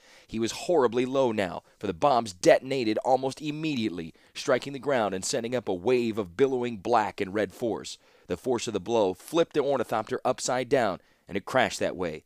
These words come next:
sliding into one of the sunlit red tents. Sharman guessed he could not have been out for more than a moment. The smell of flames brought him to.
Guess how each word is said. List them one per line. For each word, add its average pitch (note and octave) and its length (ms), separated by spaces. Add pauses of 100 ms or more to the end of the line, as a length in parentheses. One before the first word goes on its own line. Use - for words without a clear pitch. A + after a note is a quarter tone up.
(120)
sliding A2 420
into F#2+ 240
one F#2+ 140
of F2 60
the F2 60
sunlit A2 500
red G2+ 240
tents. - 420 (580)
Sharman D#3+ 380
guessed C#3 240
he A#2+ 60
could A2 160
not C#3+ 260
have G2+ 120
been A#2 260
out C#3+ 280
for - 160
more B2+ 280
than B2 140
a A2 40
moment. B2+ 540 (220)
The - 80
smell A#2+ 300
of A2+ 80
flames A#2 480
brought A#2 240
him A#2 120
to. G2+ 340